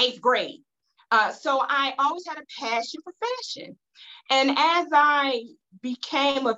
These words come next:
age and went and had a few little coins to, to, to put together to make 'em meet, I, I got en-, engaged in shopping, and I just could not turn it off. I'm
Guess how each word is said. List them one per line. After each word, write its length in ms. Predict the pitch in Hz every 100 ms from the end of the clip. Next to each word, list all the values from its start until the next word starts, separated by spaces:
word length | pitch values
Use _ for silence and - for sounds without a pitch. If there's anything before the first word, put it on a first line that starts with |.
| -
age 360 | 247 262 262 226
and 120 | 202
went 180 | 202 -
and 120 | 208
had 240 | 262 262
a 60 | 226
few 160 | 277 269
little 220 | 262 247
coins 520 | 330 320 262 247 -
to, 180 | 220 185
to, 180 | - 208
to 120 | - -
put 160 | 262
together 460 | 226 196 226 226 202
to 100 | 208
make 200 | 220 226
'em 220 | 202 214
meet, 260 | 277 220 - _ - - -
I, 260 | 220 220 220
I 160 | 220 220
got 240 | 247 262
en-, 200 | 247 214 -
engaged 640 | 214 208 240 262 285 - 220
in 100 | 208
shopping, 840 | - 339 349 392 381 208 120 143 - - - -
and 220 | 247 254
I 140 | 254
just 500 | 254 247 240 247 - _ _ _
could 320 | - 320 311 269
not 320 | 247 240 233 -
turn 320 | 254 254 254
it 120 | 254
off. 280 | 247 202 165 _
I'm 240 | 196 220